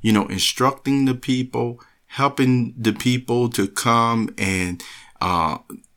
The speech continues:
know God through love and those two commandments.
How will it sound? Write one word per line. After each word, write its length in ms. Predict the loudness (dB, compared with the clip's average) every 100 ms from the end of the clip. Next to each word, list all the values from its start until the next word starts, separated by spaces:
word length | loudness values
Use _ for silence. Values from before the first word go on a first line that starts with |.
| -8
know 560 | -2 2 4 6 6 4
God 400 | 4 6 4 0
through 200 | -6 0
love 500 | 4 4 4 4 0
and 160 | -2
those 300 | -2 -2 -4
two 300 | -4 2 4 4
commandments. 840 | 0 2 2 2 0 -4 -6